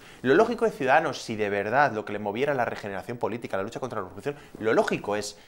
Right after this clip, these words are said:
me salgo del gobierno, te hago oposición, denuncio los casos de corrupción ante la udef. Y si en caso, en un plazo X no, pa-, no, no considero que estés tomando las medidas concretas contra la corrupción,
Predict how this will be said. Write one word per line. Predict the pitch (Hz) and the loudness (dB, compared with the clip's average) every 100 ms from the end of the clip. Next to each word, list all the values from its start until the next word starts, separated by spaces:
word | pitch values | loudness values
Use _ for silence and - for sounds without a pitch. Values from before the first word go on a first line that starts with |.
| _ | _
me | 98 98 | -10 -8
salgo | - 180 131 104 | -4 -2 -2 -4
del | 131 | -4
gobierno, | 120 107 107 92 - _ _ - | -4 -4 -8 -10 -16 _ _ 0
te | 180 | 8
hago | 202 123 | 8 8
oposición, | 101 135 131 101 123 120 120 - - | 0 -2 -6 -8 -4 -6 -6 -20 -14
denuncio | 113 123 214 220 120 | -6 -4 -4 -6 -6
los | 107 - | -6 -2
casos | 131 156 | -4 -4
de | 135 | -8
corrupción | 110 95 135 123 | -10 -10 -6 -6
ante | 87 92 | -6 -8
la | 90 | -6
udef. | 98 95 - _ _ _ - | -6 -10 -18 _ _ _ -10
Y | 135 107 - | -6 -6 -8
si | - - 101 | -12 -8 -6
en | |
caso, | 87 90 - | -6 -8 -8
en | 101 | -12
un | |
plazo | 98 120 - | -6 -6 -4
X | 127 143 127 - - - - | -6 -4 -12 -12 -20 -20 -18
no, | - 127 156 | -6 2 6
pa-, | 160 151 - | 6 4 -2
no, | 110 110 | -6 -4
no | 113 120 | -2 0
considero | 147 - 135 120 | -2 0 0 0
que | |
estés | 101 104 95 - | -4 -8 -12 -12
tomando | 98 95 | -10 -8
las | 101 95 | -8 -8
medidas | 92 101 95 87 | -8 -6 -6 -10
concretas | - 98 95 101 101 | -12 -14 -10 -10 -10
contra | 95 95 | -12 -10
la | 87 | -10
corrupción, | 87 87 - 90 | -12 -18 -14 -14